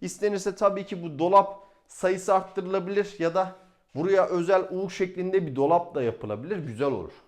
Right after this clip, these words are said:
Değil mi? Harika olur. Daha oturulabilir olur aslında. Ama bu şekilde de kullanılabilir. Belki oraya küçük bir dolap daha konulursa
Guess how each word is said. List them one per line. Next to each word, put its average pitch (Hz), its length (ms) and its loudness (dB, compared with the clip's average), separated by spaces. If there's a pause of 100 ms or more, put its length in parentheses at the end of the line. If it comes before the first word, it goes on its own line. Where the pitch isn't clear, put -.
Değil 185 120 -8
mi? 139 60 -10
Harika 120 500 -6
olur. 127 140 -6 (440)
Daha 151 420 -4 (220)
oturulabilir 151 760 -2
olur 120 200 -2
aslında. 107 640 -8 (420)
Ama 196 320 -4 (600)
bu 196 140 -12
şekilde 123 420 -8
de 202 100 -10
kullanılabilir. 131 680 -8
Belki 156 260 -4
oraya 143 160 -6
küçük - 240 -20
bir 120 80 -14
dolap 123 280 -4
daha 123 180 -2
konulursa 131 580 -6